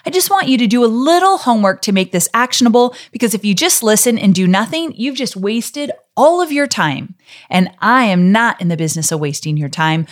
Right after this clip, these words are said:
So if you help me out here, take action, you've just made something of this episode,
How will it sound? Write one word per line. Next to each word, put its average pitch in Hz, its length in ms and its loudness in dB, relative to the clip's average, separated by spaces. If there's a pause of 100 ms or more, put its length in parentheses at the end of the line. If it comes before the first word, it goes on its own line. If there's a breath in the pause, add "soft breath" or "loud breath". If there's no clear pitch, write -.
(140 loud breath)
So - 140 -2
if 165 80 -4
you 170 80 -4
help 247 240 -2
me 240 100 2
out 208 180 0
here, 190 160 -2
take 214 300 -6
action, 180 480 -2 (220 loud breath)
you've 180 240 0
just 190 200 -2
made 185 360 0
something 156 480 -4
of 139 240 -8
this 156 200 -2
episode, 135 540 -6